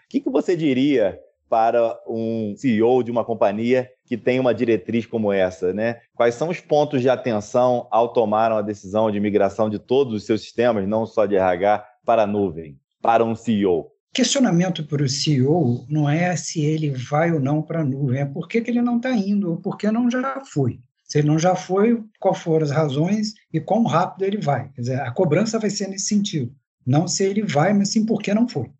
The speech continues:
Speaker 2: Então, vai ser o, o padrão, realmente. Não tem sentido,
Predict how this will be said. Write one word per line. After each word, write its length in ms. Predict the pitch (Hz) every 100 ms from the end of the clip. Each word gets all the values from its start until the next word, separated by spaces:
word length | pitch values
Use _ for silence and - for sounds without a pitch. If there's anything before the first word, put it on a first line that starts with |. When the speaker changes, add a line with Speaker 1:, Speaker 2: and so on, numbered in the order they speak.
| _ _
Speaker 2:
Então, 200 | 120 135
vai 160 | 143
ser 340 | 143 - 156 170
o, 320 | 180 170 175
o 40 | 156
padrão, 580 | - 214 156 156 165 - -
realmente. 480 | 156 175 131 113 147
Não 140 | 139
tem 180 | - 185
sentido, 680 | - 214 202 - 143 160